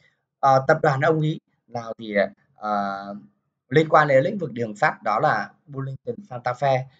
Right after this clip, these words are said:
hay liên quan đến lĩnh vực bảo hiểm như Geico và một loạt các công ty bảo hiểm khác, rồi là các cái công ty sản xuất, rồi là các cái đơn vị bán lẻ, bán lẻ.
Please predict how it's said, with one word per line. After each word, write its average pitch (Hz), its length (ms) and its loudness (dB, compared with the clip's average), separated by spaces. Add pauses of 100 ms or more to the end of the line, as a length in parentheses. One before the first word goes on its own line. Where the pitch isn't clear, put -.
hay 151 160 2
liên 165 200 2
quan 151 180 4
đến 143 140 2
lĩnh 190 200 -4
vực 156 200 -8
bảo 101 140 -6
hiểm 107 320 -2
như 110 140 -20
Geico 131 480 2
và 104 80 -4
một 95 140 -10
loạt 135 320 0
các 156 140 -6
công 139 160 -4
ty 123 160 -8
bảo 98 200 -8
hiểm 101 140 -18 (120)
khác, 120 140 -10 (540)
rồi 143 280 8
là 127 180 4
các 180 160 -2
cái 156 140 -2
công 156 180 0
ty 156 160 -6
sản 117 220 -8 (100)
xuất, 185 180 6 (360)
rồi 135 220 8
là 107 260 4
các 165 140 0
cái 151 120 -2
đơn 147 200 0
vị 143 240 -12
bán 113 200 -6
lẻ, 170 280 -2 (960)
bán 117 180 0
lẻ. 170 260 -2